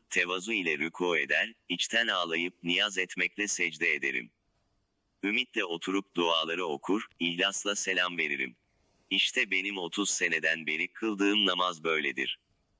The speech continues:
Tırnak işareti. Bunları içtenlikle dinleyen Isam,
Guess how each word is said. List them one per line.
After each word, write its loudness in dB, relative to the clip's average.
Tırnak -2
işareti. 0
Bunları 4
içtenlikle -2
dinleyen 0
Isam, -2